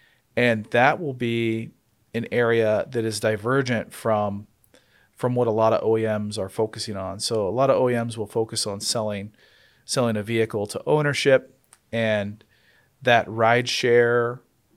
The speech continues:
um, type of model, whether Uber or Lyft, buys these in masses. And once you get into a metropolitan area, you'll no longer be riding in a traditional O E M.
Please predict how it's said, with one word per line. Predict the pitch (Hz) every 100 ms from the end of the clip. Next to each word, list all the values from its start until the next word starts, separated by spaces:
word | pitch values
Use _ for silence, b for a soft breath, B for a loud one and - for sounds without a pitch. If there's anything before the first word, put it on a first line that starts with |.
| _
um, | 104 107 95 85 92 - _ _ _ _
type | - 120 117 117
of | 101 101 107
model, | 107 110 127 127 127 - -
whether | 156 113 104 -
Uber | 123 120 110 78
or |
Lyft, | 98 127 127 - -
buys | 98 110 110
these | 113 107 104
in | 98
masses. | 107 113 117 123 123 117 - b b b b b -
And | 120
once | 131 135 135
you |
get | 127 117
into | - 120
a |
metropolitan | 113 113 110 120 107 - -
area, | 107 120 110 101
you'll | 147 117
no | 120 123
longer | 123 123 120
be | 113
riding | 104 107 113 117
in | 92 107
a | 98
traditional | - 113 135 120 98
O | 104 101
E | 95
M. | 95 92